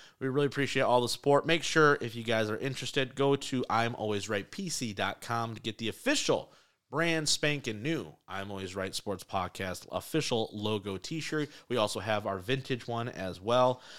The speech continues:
Um, and also, if you guys want, we have a partnership with Swift Lifestyles, the, uh, energy drink company. Use the code always right for ten percent off. So, you know, just some stuff to go out there for you guys as well.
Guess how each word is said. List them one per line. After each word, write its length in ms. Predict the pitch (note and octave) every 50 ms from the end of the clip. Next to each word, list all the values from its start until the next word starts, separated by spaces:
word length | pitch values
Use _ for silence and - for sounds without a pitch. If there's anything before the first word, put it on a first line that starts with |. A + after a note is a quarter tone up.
| - - - _ -
Um, 560 | F#2+ G2 G2 F#2+ F#2+ F#2+ F#2 F2+ F2 E2+ E2+ - - -
and 140 | G#2+ A2 A2+
also, 320 | A2 A2+ A2 - B2+ B2
if 120 | G#2+ G#2 G#2+
you 60 | G#2
guys 240 | G#2 G2+ G2+ F#2 G#2
want, 360 | B2 C3+ C3 B2+ B2+ - -
we 120 | A2+ G#2+
have 160 | G#2+ G#2 G2
a 80 | G2 F#2
partnership 500 | - - A2+ A2+ G2 G2 - A#2 G#2+ -
with 120 | G#2 F#2
Swift 240 | - - G#2+ F#2 -
Lifestyles, 680 | B2+ B2+ B2+ - - C3 A#2 A#2+ A#2+ A#2+ A#2 G#2 G2
the, 340 | G2+ G2+ F#2+ F#2 F2+ E2+ E2+ _ - - _ _ _ _ _ _ -
uh, 420 | E2 E2 D#2 D2+ C#2+ C2 B1 A1+ - - -
energy 260 | B2+ C#3 C#3 B2 B2+
drink 220 | A#2 C3 C3 B2
company. 460 | - C#3 C#3 - C#3+ C#3+ D#3 E3+ D#3+ - - _ -
Use 240 | A2 G#2+ G#2+ F#2+ F2+
the 80 | G2+
code 300 | - - A2 G2 G2 G2
always 480 | - - G#2 G2+ F#2+ F#2 F2+ F2 E2+ F#2+
right 240 | C#3+ F#3+ G#3+ A3 -
for 480 | - - - F3+ F#3+ G3 G3 F#3+ F#3+ F#3
ten 280 | F3 - D#3+ D3 D3
percent 520 | - - D3 C#3 - - C3+ B2+ B2+ B2+ - _ -
off. 400 | G#2 B2 A2 F2+ D#2 - - -
So, 440 | - - - F#2+ F2 F2 F2+ F#2 -
you 80 | B2 A2
know, 160 | F#2+ F2+ F#2
just 160 | - - -
some 100 | - G#2
stuff 280 | - - - G#2+ G2+ -
to 80 | - F#2+
go 100 | G#2 G2
out 140 | F#2+ F#2+
there 120 | - G2 F2+
for 100 | - G2
you 100 | G2 G2
guys 200 | F#2 F#2 F#2 F#2
as 140 | F2+ F#2 G2+
well. 320 | C3 C#3 C#3+ D3 C#3+ -